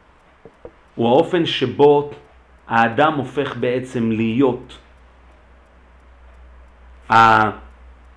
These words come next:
נקודת ההשפעה, נקודת ההתייחסות.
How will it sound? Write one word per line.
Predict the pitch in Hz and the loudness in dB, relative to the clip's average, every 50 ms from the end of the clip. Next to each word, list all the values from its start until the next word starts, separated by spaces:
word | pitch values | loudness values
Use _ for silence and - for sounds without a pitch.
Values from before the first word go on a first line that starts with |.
| _ - - - - | _ -20 -16 -12 -10
נקודת | 117 117 - 123 135 147 - | -8 -6 -2 0 0 2 2
ההשפעה, | 147 120 113 - - - - 120 104 110 143 139 110 - - - - - - - - - - - _ _ _ _ _ _ _ _ _ _ _ - | 2 0 0 -2 -4 -6 -4 -4 -2 0 0 0 -2 -4 -10 -20 -20 -20 -20 -20 -20 -20 -20 -20 _ _ _ _ _ _ _ _ _ _ _ -12
נקודת | 113 123 123 131 143 151 | -8 -4 -2 -2 0 0
ההתייחסות. | 143 131 - 139 135 131 120 - - - - 254 131 92 - - - - | -2 -2 -2 -2 -2 -4 -6 -12 -12 -8 -6 -4 -4 -6 -8 -12 -20 -20